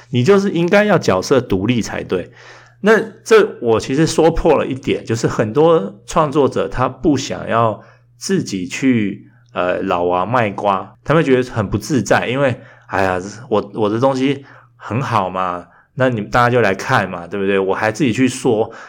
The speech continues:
好，好像，好像卖不出去一样啊，好像，呃，我就不，不好意思做这件事情嘛，哈。OK，当然这也没有问题，但是这个问题就是说，你就需要好运气啊，你要找到一个经纪人，他愿意帮你卖，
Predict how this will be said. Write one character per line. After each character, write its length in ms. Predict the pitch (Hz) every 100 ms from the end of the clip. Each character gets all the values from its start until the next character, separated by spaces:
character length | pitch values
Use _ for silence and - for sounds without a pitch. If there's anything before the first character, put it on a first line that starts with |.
| - -
好， 200 | 98 92
好 160 | 104
像， 300 | 101 143 131 - - -
好 160 | _ -
像 160 | 117 143
卖 140 | 143
不 80 | 135
出 180 | 135 135
去 220 | 139 107
一 20 |
样 180 | 117 104
啊， 120 | 95
好 160 | 92 95
像， 340 | 123 117 120 110
呃， 200 | 98 95 98 107
我 120 | 104
就 100 | 101
不， 180 | 131 139
不 160 | - -
好 240 | - 90
意 60 | 117
思 160 | 127
做 180 | - 110
这 60 | 110
件 140 | 104
事 120 | 117
情 220 | 98 87
嘛， 160 | 85 78 -
哈。 240 | 87 - - - - - _
OK， 400 | 107 113 92 - _ _ _
当 140 | - 170
然 100 | 127
这 100 | 151
也 60 |
没 120 | 123 127
有 100 | 110
问 180 | 123
题， 240 | 98 90 -
但 120 | 123
是 60 | 139
这 80 | 147
个 80 | 143
问 160 | 143
题 100 | 110
就 100 | 107
是 120 | 110
说， 500 | 107 104 95 95 - _ _
你 180 | 107 98
就 120 | 101
需 260 | 127 - 123
要 420 | 123 104 - - _ _ -
好 280 | - 90
运 180 | 101 110
气 200 | - 101
啊， 220 | 87 85 -
你 80 | 104
要 100 | 127
找 160 | 127
到 140 | 92 104
一 60 |
个 100 | 107
经 180 | 98 113
纪 200 | 113 107
人， 200 | 87 98 -
他 160 | 107
愿 200 | 110 110
意 60 | 101
帮 180 | 98 95
你 80 |
卖， 300 | 87 90 85